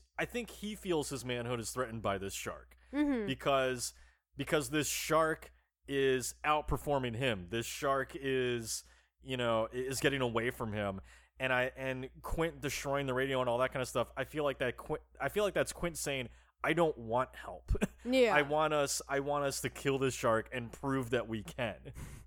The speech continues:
Speaker 1: you know?
Speaker 2: Prove that we're men.
Speaker 1: Basically. And,
Speaker 2: Mm-hmm.
Speaker 1: and, and, okay, so here's where I get weird again. So,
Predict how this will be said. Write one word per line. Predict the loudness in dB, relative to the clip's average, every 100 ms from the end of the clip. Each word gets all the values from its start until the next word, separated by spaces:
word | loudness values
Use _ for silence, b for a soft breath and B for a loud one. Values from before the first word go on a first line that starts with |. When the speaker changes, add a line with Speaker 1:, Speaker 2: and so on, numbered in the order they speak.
| -6
Speaker 1:
you | 0
know? | 6
Speaker 2:
Prove | 8 8 8
that | 8
we're | 8 4
men. | 4 6 6 6 0 -4 -6 B B B B 4
Speaker 1:
Basically. | 6 6 4 0 -2 -4 -8 -8 4
And, | 8 8 6
Speaker 2:
Mm-hmm. | 0
Speaker 1:
and, | 0 0 0 -4 -4
and, | -2 -2 0
okay, | -2 2 0
so | 0 -2
here's | -2 2
where | 2
I |
get | 2 0
weird | 0 0
again. | 0 -2 0
So, | 4 6 8 6